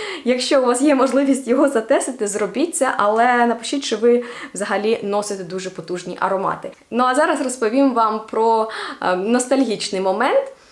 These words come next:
Я придбала Flower Bomb Viktor and Rolf. Хто знайомий з цим парфумом? Моя кузина його носила, потім, е, він мені сподобався, я його собі купила. І це один з моїх шкільних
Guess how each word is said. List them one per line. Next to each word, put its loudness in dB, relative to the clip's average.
Я 0
придбала 0
Flower 2
Bomb -2
Viktor -4
and -2
Rolf. 0
Хто 2
знайомий 0
з -6
цим -6
парфумом? -6
Моя 0
кузина -2
його 0
носила, 0
потім, -2
е, 0
він 0
мені -2
сподобався, -2
я 0
його 0
собі -8
купила. 2
І -2
це 2
один 0
з -6
моїх -4
шкільних -2